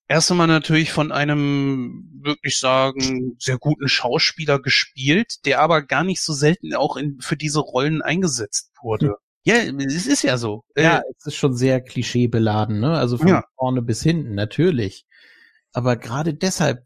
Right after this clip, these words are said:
Speaker 2: ich, ich find, gerade das macht so den Reiz aus, weil das so offensichtlich ist. Du hast ja jetzt nicht irgendwie, äh, einen großen Charakter oder so.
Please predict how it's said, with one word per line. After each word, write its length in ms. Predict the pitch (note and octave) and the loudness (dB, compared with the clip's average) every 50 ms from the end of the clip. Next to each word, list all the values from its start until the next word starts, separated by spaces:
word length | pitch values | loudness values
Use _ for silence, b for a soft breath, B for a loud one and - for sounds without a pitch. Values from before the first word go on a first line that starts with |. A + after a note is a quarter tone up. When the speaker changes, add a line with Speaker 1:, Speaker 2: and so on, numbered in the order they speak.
| _ _ - - | _ _ -20 -20
Speaker 2:
ich, 180 | _ - - - | _ -20 -20 -18
ich 140 | - - - | -18 -8 -6
find, 180 | - D#3 D#3+ | -6 -6 -4
gerade 220 | - C#3+ C#3+ D3 D3 | -2 -2 -2 -2 -2
das 160 | F3 E3 - | -4 -4 -2
macht 220 | - D3+ C#3 - - | -2 -4 -4 -4 -2
so 100 | C#3+ C3+ | -2 0
den 160 | C3 B2+ B2 | 0 0 0
Reiz 380 | A#2+ A2+ A#2 B2 B2 B2+ - - | 0 0 -2 -2 -2 -4 -8 -8
aus, 480 | - C3 C3 D3 D3+ C3+ B2 - - | -6 -4 -2 -2 -2 -2 -2 -4 -2
weil 120 | B2 B2 B2 | -2 0 0
das 140 | B2 A#2+ | 0 -2
so 140 | - C3+ - | -2 -4 -6
offensichtlich 840 | - B2 - - B2+ G#2+ G#2 A2 C3+ C3+ - - - B2 A2+ A2 - | -6 -8 -4 -2 -2 0 0 0 -2 -2 -4 -4 -2 -2 -2 -2 -4
ist. 340 | - G2+ F#2+ - - - b b b b b b b b b _ | -6 -6 -6 -8 -12 -16 b b b b b b b b b _
Du 180 | - B2+ A#2+ A#2 | -4 -2 0 2
hast 220 | B2+ D3 C#3+ - | 2 0 0 0
ja 80 | C#3+ C3+ | 0 0
jetzt 120 | C3 B2+ | 0 0
nicht 140 | C#3 C3 A#2+ | -2 -4 -2
irgendwie, 720 | B2+ C#3 C3 C3 C#3 C3 B2 B2 B2+ B2+ B2+ B2+ B2+ B2+ | -2 -2 -2 0 0 0 0 0 2 2 4 4 4 2
äh, 100 | B2+ B2 | 2 0
einen 1080 | - B2 A#2+ A#2+ A#2+ A#2+ A#2+ B2 B2+ - - - - - - _ _ _ _ _ F3 C3+ | -2 -2 -4 -4 -2 -4 -4 -6 -8 -10 -14 -16 -18 -20 -20 _ _ _ _ _ -8 -6
großen 580 | A#2+ A#2 A#2+ C3 C3 - C#3+ C3+ B2+ A#2+ A#2+ A2+ | -2 0 0 0 0 0 0 0 2 2 0 0
Charakter 720 | - - A#2+ G2 G2 G2 A#2+ - - - E3+ D#3+ D3 C#3 | -2 -2 -2 -2 -4 -6 -8 -8 -6 -4 -2 0 0 0
oder 220 | C#3 D3 D#3 D3+ C#3+ | 0 2 2 2 2
so. 260 | D3+ D#3+ F#3 A3+ | 0 0 0 0